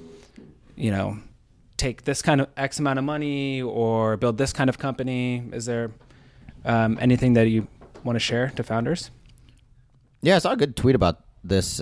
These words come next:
Speaker 2: actually today that basically called, like, raising V C is like getting an allowance from your parents, which is really what it is.
Speaker 1: Mm.
Speaker 2: Like, you are not financially independent. And by the way, like, you treat every allowance like it's your last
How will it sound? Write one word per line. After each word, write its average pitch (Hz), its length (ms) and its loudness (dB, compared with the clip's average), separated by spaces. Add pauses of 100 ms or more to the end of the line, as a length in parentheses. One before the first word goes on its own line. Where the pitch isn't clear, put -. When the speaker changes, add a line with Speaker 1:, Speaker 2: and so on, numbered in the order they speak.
Speaker 2:
actually 98 240 -2
today 85 420 0 (120)
that 92 200 -4
basically 123 300 2
called, 95 220 4
like, 82 180 0
raising 87 380 -2
V 82 160 0
C 82 320 -2
is 95 120 0
like 82 140 -2
getting 85 220 0
an 76 80 -2
allowance 67 640 -8 (420)
from 85 140 -2
your 71 100 -4
parents, - 560 -2 (300)
which 101 120 -6
is 120 80 2
really 139 200 6
what 80 160 2
it 62 80 -4 (100)
is. - 220 -16 (280)
Speaker 1:
Mm. 104 180 -16 (240)
Speaker 2:
Like, 95 120 -4
you 110 100 4
are 117 80 6
not 107 240 4
financially 82 480 -4
independent. 64 400 -4 (840)
And 95 100 -2
by 113 140 6
the 107 100 4
way, 98 220 6
like, 80 260 -6
you 65 220 -10
treat 123 240 2
every 90 220 0
allowance 80 340 2
like 73 100 -2
it's - 140 -8
your 67 80 -2
last 60 380 -6